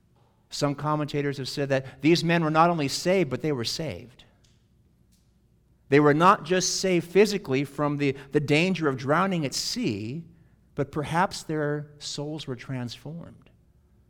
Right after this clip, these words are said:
as they realized the one true God responded. The one true God put his power on display. The one true God determined that it was Jonah. The one true God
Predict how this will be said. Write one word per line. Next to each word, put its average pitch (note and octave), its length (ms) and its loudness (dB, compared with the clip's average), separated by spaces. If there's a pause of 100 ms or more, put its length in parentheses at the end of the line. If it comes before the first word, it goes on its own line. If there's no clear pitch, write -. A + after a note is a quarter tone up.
(260)
as C3 160 2
they C3 120 2
realized C3 580 0
the B2+ 80 -4
one D3+ 280 -2
true E3+ 300 -6
God D3 360 -4
responded. C3 600 -6
The G#2+ 80 -4
one C#3+ 240 0
true F3+ 200 -4
God E3 300 -2
put E3 140 -6
his D3 100 -2
power E3+ 480 -2
on C#3+ 140 0
display. C3 720 -8 (320)
The C3 100 2
one D3 300 2
true F3 260 -4
God D#3 320 -2
determined D3+ 540 -2
that C3+ 100 2
it C#3 120 -2
was C3 160 -4
Jonah. C3 420 -2
The A2+ 100 -2
one D3+ 260 0
true E3+ 260 -4
God C3+ 520 0